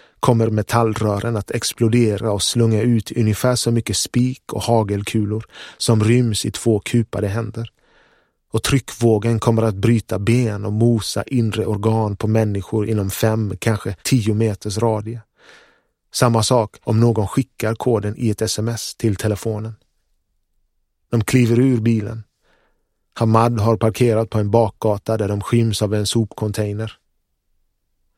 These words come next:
Han häver den svarta, stora sportväskan ur bagageutrymmet.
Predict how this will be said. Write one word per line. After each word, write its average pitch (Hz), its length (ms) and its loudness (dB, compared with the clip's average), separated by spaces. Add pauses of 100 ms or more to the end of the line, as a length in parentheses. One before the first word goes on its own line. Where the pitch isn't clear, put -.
(320)
Han 113 160 0
häver 120 400 2
den 107 200 -2
svarta, 113 460 -2
stora 107 400 0
sportväskan 110 800 -2
ur 101 140 -2
bagageutrymmet. 104 1000 -2